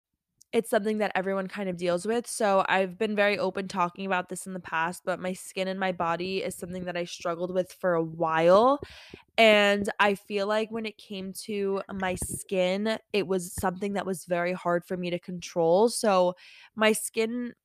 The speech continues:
you know, my acne and my rosacea and everything I go through, a lot of it is a hormonal imbalance or a gut issue, whether it's leaky gut or whatever it is. And it's always been something that's very hard for me to take control of.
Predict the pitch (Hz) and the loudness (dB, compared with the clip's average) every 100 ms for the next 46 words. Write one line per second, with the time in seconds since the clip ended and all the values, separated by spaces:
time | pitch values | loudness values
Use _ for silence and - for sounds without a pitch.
0 | _ - 208 196 190 185 208 214 - 208 | _ -6 -2 0 0 0 0 0 -2 -6
1 | 202 190 180 175 170 180 196 214 - 196 | -2 -2 0 0 2 0 2 0 0 0
2 | 185 202 208 202 185 196 190 - 190 180 | 0 0 0 -2 0 0 0 0 0 2
3 | 180 - - - - 220 214 202 220 233 | 0 -6 -20 -20 2 4 8 8 8 4
4 | 240 208 196 190 - 208 196 196 196 196 | 2 2 0 -2 -2 -2 -2 -2 -2 -4
5 | - 180 170 170 170 175 175 - 185 180 | -6 -8 -4 -2 -2 -2 -6 -6 -4 -2
6 | 175 - 190 160 185 175 - 196 - 226 | -2 -4 -10 -8 -4 -4 -2 -6 -4 -4
7 | 226 208 180 175 175 - 190 180 170 175 | 0 0 2 0 -2 -6 -8 -6 -2 -2
8 | 175 175 175 170 170 175 170 175 185 180 | 0 -2 0 0 2 2 4 2 0 -4
9 | 175 - 185 185 196 190 190 185 180 170 | -6 -2 0 0 -4 -8 -8 -6 -6 -6
10 | 185 180 180 175 170 185 175 - 180 - | -2 -2 0 -2 -4 -6 -8 -6 -8 -6
11 | 180 - 180 165 196 254 277 | -12 -8 -4 0 4 4 2